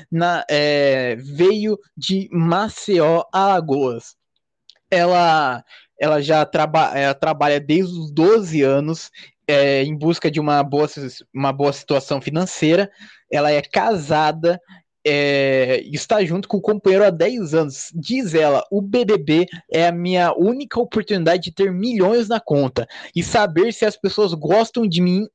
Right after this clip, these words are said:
ou não." O que que você achou da Giovana?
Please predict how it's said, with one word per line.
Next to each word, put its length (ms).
ou 200
não." 320
O 60
que 100
que 160
você 380
achou 640
da 240
Giovana? 960